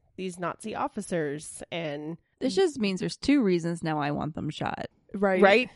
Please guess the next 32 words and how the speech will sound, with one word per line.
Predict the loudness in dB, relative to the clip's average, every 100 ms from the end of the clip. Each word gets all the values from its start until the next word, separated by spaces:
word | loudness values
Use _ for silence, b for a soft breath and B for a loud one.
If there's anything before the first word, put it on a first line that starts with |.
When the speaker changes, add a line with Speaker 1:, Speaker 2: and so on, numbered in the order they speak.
| 4
Speaker 2:
Yeah. | 10 10 10
Speaker 1:
Fourteen | 12 12 12 8 8
and | 8
sixteen-year-old | 4 0 2 6 6 6 4
girls. | 4 4 4
Speaker 2:
You | 6
already | 8 8
proven | 4 4 4 4
you | 4
were | 6 4
an | 2
incredibly | 0 2 2 2 2
awful | 0 -2
human | -6 -4 -4
being | -2 -4 -2
who | -2
has | -4 -4 0
all | 2 2
the | 0
disregard | -2 -2 -4 -2 -2 0
for | -2 -2 -4
human | -2 0 -2
life. | -4 -2 -2 0
Let's | -2 0
also | -2 0
make | -2 -2
you | -4
a | -4
pedophile. | -4 -4 -2 -2 -2 -4
That's | -2 -2 -2
fine. | -4 -2 0 -2
Speaker 1:
Yeah. | -6 -10 -10 -10